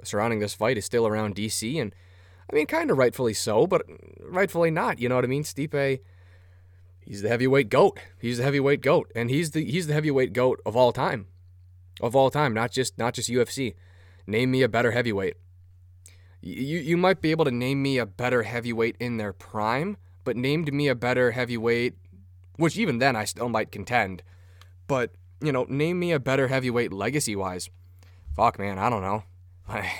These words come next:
We, we've been over this the last several shows, but,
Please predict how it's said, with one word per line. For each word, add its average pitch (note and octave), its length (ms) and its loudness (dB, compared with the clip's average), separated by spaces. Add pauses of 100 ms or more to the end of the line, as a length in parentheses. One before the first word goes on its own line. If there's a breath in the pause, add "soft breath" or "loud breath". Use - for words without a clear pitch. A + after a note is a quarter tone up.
(680 soft breath)
We, C3 120 -2
we've C3 260 -4
been D3+ 140 2
over D3 160 2
this C3 160 -2
the G2 60 -4
last B2 340 2
several C#3 420 2
shows, F#2+ 480 -6
but, G2 200 -6